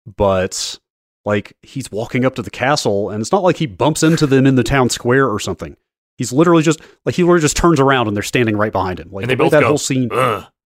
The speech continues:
Speaker 1: the, the way the
Speaker 2: Ah."
Speaker 1: whole scene is edited, there's nothing <laughs> natural about it at all. They're
Speaker 2: No.
Speaker 1: literally just standing behind him, and he just turns around, and then they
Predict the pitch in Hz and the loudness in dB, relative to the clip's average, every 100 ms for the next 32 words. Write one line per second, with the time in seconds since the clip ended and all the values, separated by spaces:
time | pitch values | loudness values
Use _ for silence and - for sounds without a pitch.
0 | _ - 120 160 190 160 160 - 151 151 | _ -2 0 2 2 2 0 0 2 2
1 | 123 113 123 117 110 117 104 117 143 165 | 2 0 -2 0 -2 -4 -6 -2 -2 0
2 | 135 110 120 - - 139 - 175 - - | 0 0 -2 -2 -2 -2 0 0 0 -2
3 | 175 160 147 123 147 160 156 151 131 - | -2 -2 -4 0 2 4 4 4 4 2
4 | 170 156 156 - - - - - 143 160 | 2 0 -4 -6 -20 -8 -4 -2 2 4
5 | 165 160 135 123 131 135 117 107 107 120 | 4 2 0 0 0 0 0 -2 -2 -4
6 | 127 - 139 135 120 117 123 120 110 110 | -8 -4 0 0 0 0 2 2 0 -2
7 | 117 117 | -2 -2